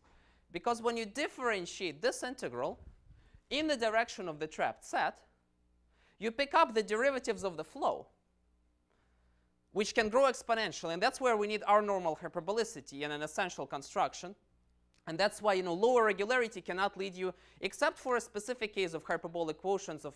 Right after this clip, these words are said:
uh, constant negative curvature, where I think some algebraic miracle happens, but it's a different question. So you need to know that your exponential decay rate will still kill your exponential growth, so that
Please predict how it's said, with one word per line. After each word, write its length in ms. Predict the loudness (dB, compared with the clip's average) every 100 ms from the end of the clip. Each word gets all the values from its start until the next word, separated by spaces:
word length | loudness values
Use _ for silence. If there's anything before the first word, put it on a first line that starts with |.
| -6
uh, 160 | -6 -4
constant 440 | -4 -4 -8 -8
negative 400 | -6 -6 -12 -10
curvature, 480 | -6 -6 -8 -12 -12 _ _
where 100 | -10
I 60 | -8
think 180 | -8 -8
some 200 | -8 -4
algebraic 480 | -6 -4 -4 -4 -2
miracle 360 | -2 -2 -8
happens, 520 | -6 -8 -8 -18 -18 _ _ _
but 180 | -8 -8 _ _ _ _ _ _ -16
it's 140 | -14
a 60 | -8
different 420 | -8 -8 -12 -8
question. 380 | -8 -8 -16 -18 _ _ _ _ _ _ _
So 120 | -8 -6
you 180 | -6
need 240 | -4 -6 -6
to 100 | -4
know 300 | -2 0 0
that 240 | -2 -4
your 140 | -2 -2
exponential 680 | -4 -4 -4 -2 -4 -8
decay 280 | -8 -6 -2
rate 240 | 0 -2 -2
will 100 | -6
still 240 | -4 -4
kill 260 | -2 -4 -2
your 160 | -4
exponential 560 | -8 -10 -10 -10 -12 -8
growth, 300 | -2 -2 -2
so 240 | -8 -8
that 140 | -8